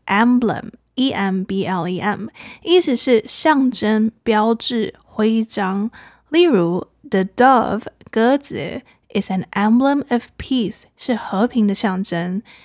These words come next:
那还有另外一个常见的用法是national emblem，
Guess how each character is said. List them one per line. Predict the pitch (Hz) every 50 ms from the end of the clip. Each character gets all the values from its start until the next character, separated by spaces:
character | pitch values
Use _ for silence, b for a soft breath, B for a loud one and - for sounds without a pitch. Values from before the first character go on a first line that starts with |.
| b b b b
那 | - 330 330
还 | - 330 370
有 | 403 381
另 | 349 359
外 | 370 359
一 |
个 | 320 247 -
常 | - - - - 185 208
见 | 233 262 254
的 | 233
用 | 240 254 240 220 220
法 | - 151 - 208
是 | - - 233 202 180 - -
national | 226 208 208 214 233 240 254 302 302 - - - - 285 277 277 277 277 - - -
emblem， | 214 208 220 233 240 226 220 175 170 - -